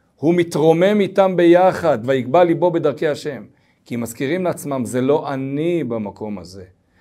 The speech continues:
גם גבות הלב שלי היא כי אני רוצה לרומם את עצמי ולהביא את הקדושה למקום יותר גבוה. אני רוצה לנצל את הכישורים שלי, את היכולת שלי, את הכסף שלי,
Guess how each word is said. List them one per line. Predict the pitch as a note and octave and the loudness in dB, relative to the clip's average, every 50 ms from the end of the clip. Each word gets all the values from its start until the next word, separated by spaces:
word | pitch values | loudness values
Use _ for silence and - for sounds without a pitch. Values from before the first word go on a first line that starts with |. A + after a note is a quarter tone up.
| _ _ - | _ _ -6
גם | G#2 C3 D#3+ F3+ F3+ D3+ | 0 2 2 2 2 2
גבות | E3+ D#3 B2+ B2 E3 - - - | 0 0 0 0 -4 -4 -2 -2
הלב | D#3+ D#3 D#3+ F3+ F3 C3+ | 0 0 0 0 -2 -4
שלי | B2 - D3+ D3 D#3+ G3+ G#3 F3+ C#3+ B2 - - _ _ _ _ _ - | -6 -6 -6 -4 -4 -2 -2 -2 -4 -6 -8 -16 _ _ _ _ _ -6
היא | C#3+ D#3 D3+ | -6 -4 -2
כי | E3+ D#3 | 0 0
אני | C#3 C#3+ D3 | 0 0 -2
רוצה | D3 C3 B2+ - - F#3+ F#3 | -4 -6 -8 -4 -2 0 2
לרומם | F3+ F3 D3 B2+ C3+ D3 D3 D3 D3 D3+ D#3 E3 F#3 G#3+ A#3+ A#3 A3 G3+ | 2 2 2 2 4 4 4 4 2 0 2 2 4 4 4 2 2 0
את | - - | -2 -2
עצמי | D#3 - - - - - D#3 F3+ A3 A3 G3+ D#3+ | -6 -8 -8 -12 -10 -6 -2 0 0 0 0 0
ולהביא | D3 D3+ D3 C#3+ B2+ C3+ G3+ G#3+ | 0 2 2 2 4 4 4 4
את | - - | 4 2
הקדושה | - - D3+ C3 C3 C3 B2 - - - G3 A#3 A#3+ A3 | -4 -6 -6 -6 -6 -6 -8 -4 2 6 6 8 8 6
למקום | F#3+ F3 E3 D3+ D3 E3+ G#3 G3+ F#3 | 4 2 0 -2 0 0 0 0 0
יותר | D#3+ E3 F3+ E3 | -2 -2 -4 -4
גבוה. | D3+ D#3 D3 B2+ B2+ G#2 E2+ - _ _ _ _ _ - - | -2 -4 -4 -4 -6 -8 -8 -12 _ _ _ _ _ -12 -8
אני | B2 C#3 | -6 -4
רוצה | C#3 C#3+ - G#3 | -4 0 0 0
לנצל | G#3 G3+ F#3 F#3+ A3+ | 2 2 2 2 2
את | G#3+ - - | 2 2 0
הכישורים | F3 - E3 - - - D#3+ D3 F#3 A#3+ A#3 F#3 | -4 -6 -6 -8 -6 -6 -4 -4 -2 -2 -2 -2
שלי, | D3 F3+ E3 D#3 D3+ C#3+ | -2 -2 -2 0 -2 -2
את | C3 - | -2 -4
היכולת | C#3+ C3+ C3+ - - - G#3+ A#3 A3+ F#3+ - | -4 -6 -6 -4 0 4 6 6 6 4 2
שלי, | E3+ D#3 D3 | 0 -4 -4
את | C#3 - C3+ | -4 -6 -8
הכסף | - - - G#3 A3+ A3 G#3+ E3+ | -6 0 4 4 4 4 2 -8
שלי, | E3 F3 D#3 C#3+ C3 | -8 -8 -8 -8 -8